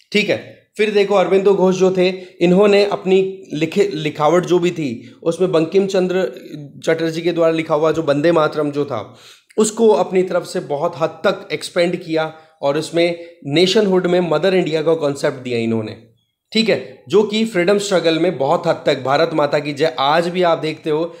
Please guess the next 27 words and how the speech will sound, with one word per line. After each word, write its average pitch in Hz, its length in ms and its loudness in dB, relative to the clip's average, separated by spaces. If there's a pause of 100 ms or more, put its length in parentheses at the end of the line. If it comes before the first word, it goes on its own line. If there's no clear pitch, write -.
(140)
पैट्रियोटिज्म 190 600 0
जब 175 180 0
आता 143 180 0
है 147 60 -4
तो - 80 -2
भारत 139 260 -4
माता 143 240 -6
की 143 100 -8
जय 131 160 -6
तो 131 120 -6
लगती 226 380 0
है, 156 360 -8
तो 165 60 -4
वो 165 120 0
आइडिया 165 320 2
यहीं 170 320 -2
से 196 160 -6
आया 127 180 -4
हुआ 107 260 -10
है। 98 200 -14 (200)
तभी 147 160 0
तो 190 100 2
बोला 165 200 2
ना, 196 200 2
prophet 151 320 0
of 170 120 0
Indian, 156 460 -2